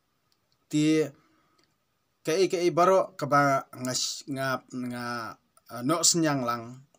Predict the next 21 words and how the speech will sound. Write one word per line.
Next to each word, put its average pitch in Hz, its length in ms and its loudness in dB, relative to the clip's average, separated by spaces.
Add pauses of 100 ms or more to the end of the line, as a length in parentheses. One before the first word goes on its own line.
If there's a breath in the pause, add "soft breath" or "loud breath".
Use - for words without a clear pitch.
(220)
Nga 120 240 -12
na 131 160 -6
ka 127 80 -12
banta 131 240 -2
ka 131 160 -6
ni 120 160 -6
video. 120 400 -8 (320 soft breath)
Kam 147 160 0
de 175 160 0
than 170 320 -4
na 123 160 -4
ka 120 80 -12
banta 120 240 -6
ka 113 80 -10
buram 113 320 -10
jonga. 104 240 -16 (720)
Nga 123 160 -12
kwa 139 240 2
e 139 80 -4
thu 147 160 -6
ipi 139 160 -8